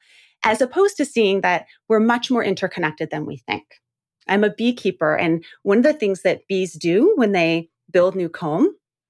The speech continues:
is they link their little legs together in a little string to get to the hard to reach places.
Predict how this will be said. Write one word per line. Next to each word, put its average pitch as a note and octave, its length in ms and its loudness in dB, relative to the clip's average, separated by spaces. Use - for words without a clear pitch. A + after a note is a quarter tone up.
is A3 140 0
they G3 160 2
link G3 320 0
their D4+ 140 2
little A#3 260 0
legs F#3 480 -2
together A#3 480 -2
in A#3 160 -2
a F#3+ 80 -2
little G3 240 -2
string G#3+ 500 -6
to B3 100 -2
get G3+ 200 0
to - 100 -12
the G3+ 80 2
hard E3+ 240 -2
to E3+ 80 -6
reach - 260 -14
places. - 560 -10